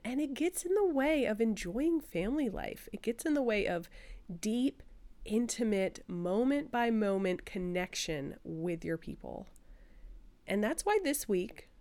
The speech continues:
on the podcast, we have been tackling the topic of how to manage stress. We looked at boundaries in our last episode, and today we are gonna look at,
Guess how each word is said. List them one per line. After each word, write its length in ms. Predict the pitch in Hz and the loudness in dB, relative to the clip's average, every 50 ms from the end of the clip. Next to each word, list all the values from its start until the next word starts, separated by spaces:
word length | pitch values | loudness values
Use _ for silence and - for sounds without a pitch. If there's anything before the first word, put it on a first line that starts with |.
| - - | -10 -6
on 140 | - 185 214 | -2 -2 -2
the 80 | 233 | -2
podcast, 580 | 220 - 202 175 170 - - 170 151 165 - - | -2 0 -2 -2 -2 -2 -2 -2 -2 -2 -2 -2
we 200 | 190 202 233 262 | -2 0 0 0
have 120 | 339 330 | -2 0
been 120 | - 349 330 | 0 -2 -2
tackling 800 | - - - 220 220 - - 202 175 165 156 160 175 214 269 - - - - - - - - - - - - - - | -2 -2 -4 -4 -4 -2 -2 -2 0 0 0 0 -2 -4 -6 -8 -12 -18 -20 -20 -20 -20 -20 -20 -20 -20 -20 -4 0
the 200 | 220 220 226 214 | 2 2 4 2
topic 440 | 220 - 233 262 302 - 403 392 - | 0 -2 -2 -2 0 0 0 2 2
of 100 | 330 - | 0 0
how 340 | - - - 214 220 247 | 0 -4 -2 2 2 2
to 140 | 262 - 254 | 2 2 0
manage 640 | 226 202 185 175 175 175 180 185 180 180 - - - - | 0 0 2 0 0 2 2 0 0 0 -2 -8 -10 -12
stress. 920 | - - - - - - - 160 151 151 147 - - - - - - - - - - - - - - - - - | -10 -8 -6 -4 -6 -4 -6 -6 -6 -6 -8 -6 -6 -4 -4 -4 -4 -6 -8 -14 -20 -20 -20 -20 -20 -20 -4 -2
We 100 | 180 190 | 0 2
looked 220 | 202 254 262 - | 2 2 4 6
at 180 | 285 226 185 180 | 4 4 4 4
boundaries 1000 | - 175 175 190 190 214 220 233 240 254 269 277 302 339 339 330 - - - - - - - - - - - | 2 4 4 4 4 4 4 4 4 4 4 4 4 4 2 2 -2 -4 -6 -10 -18 -20 -20 -20 -18 -8 -4
in 140 | - 208 190 | 0 2 2
our 100 | 185 180 | 4 4
last 340 | 180 180 175 185 185 - - | 4 2 2 2 0 0 0
episode, 520 | 185 185 - 190 - - 202 220 262 277 | -2 -2 0 0 0 2 4 4 4 4
and 240 | 233 - - 180 180 | 2 0 -2 -4 -4
today 580 | - 202 190 226 254 311 320 285 226 202 208 - - - - - - - - - - | -4 -4 -2 0 2 2 4 4 4 2 2 0 -4 -8 -14 -14 -14 -14 -14 -4 0
we 320 | 220 247 233 294 285 311 | 2 6 8 8 8 8
are 180 | - - 226 262 | 6 4 4 2
gonna 300 | 240 220 247 262 226 220 | 2 4 4 4 4 4
look 380 | 208 196 202 196 196 208 - - - | 2 2 4 4 4 2 0 -4 -4
at, 400 | 175 170 165 156 156 - - - | -2 0 0 0 -2 -2 -6 -12